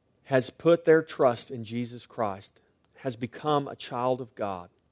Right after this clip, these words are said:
every individual, every family represented here, God, that you would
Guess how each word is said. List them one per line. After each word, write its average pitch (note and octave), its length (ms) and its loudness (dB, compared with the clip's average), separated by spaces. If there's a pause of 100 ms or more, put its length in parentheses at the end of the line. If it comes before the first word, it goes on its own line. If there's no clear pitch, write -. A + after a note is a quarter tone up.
(580)
every B2+ 280 0
individual, C3+ 640 0
every A2+ 200 -8
family C#3 560 -4
represented B2 760 -6
here, G2 260 -8 (720)
God, C#3 300 8
that - 160 0
you D3 260 0
would B2 360 2